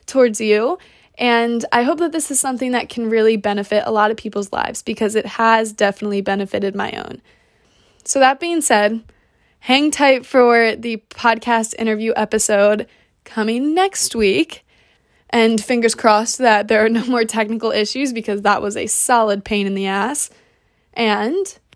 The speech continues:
I will see you guys next week. Thank you for listening so much. I hope you have an amazing Friday and an amazing weekend.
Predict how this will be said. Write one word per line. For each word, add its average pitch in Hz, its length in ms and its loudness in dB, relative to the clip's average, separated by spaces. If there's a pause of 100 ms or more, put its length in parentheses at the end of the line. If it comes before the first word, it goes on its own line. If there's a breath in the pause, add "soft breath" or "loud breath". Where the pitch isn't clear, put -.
(560)
I 254 140 2
will 349 80 2
see 311 220 0
you 294 80 -2
guys 214 480 2
next 220 340 -4
week. - 320 -10 (500)
Thank 277 240 2
you 320 140 4
for 294 140 4
listening 254 400 2
so 254 240 -2
much. 208 280 0 (200)
I - 20 2
hope 233 180 4
you 247 60 4
have 233 140 6
an 226 80 0
amazing 262 480 2
Friday 208 640 2 (260)
and 220 140 0
an 208 80 -2
amazing 202 600 0
weekend. - 600 -10